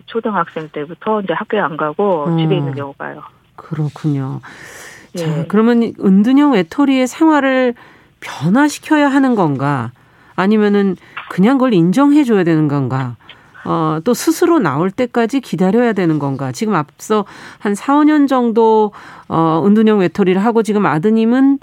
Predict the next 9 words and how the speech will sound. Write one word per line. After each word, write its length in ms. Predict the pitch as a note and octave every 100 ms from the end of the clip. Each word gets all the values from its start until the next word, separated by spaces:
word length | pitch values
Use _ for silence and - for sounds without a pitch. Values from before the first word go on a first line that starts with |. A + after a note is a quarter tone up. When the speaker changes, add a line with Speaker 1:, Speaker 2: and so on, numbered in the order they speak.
| - - _ _
Speaker 2:
지금 180 | G#3
그로부터 680 | G#3+ - G#3+ A3 A3 G#3 B3
좀 140 | - -
벗어난 540 | - F#3 B3 B3 A#3+
것으로 640 | A3+ G#3+ G3+ F#3+ G3+ F#3 E3
말씀을 420 | C#3+ D3 D#3+ C#3+
하셨는데요. 840 | D3 D3+ C3+ C3 D#3+ C#3 C#3+ A#3+ - G3+
Speaker 1:
예, 40 |
예. 520 | G3 F3 D#3 D#3+ C3+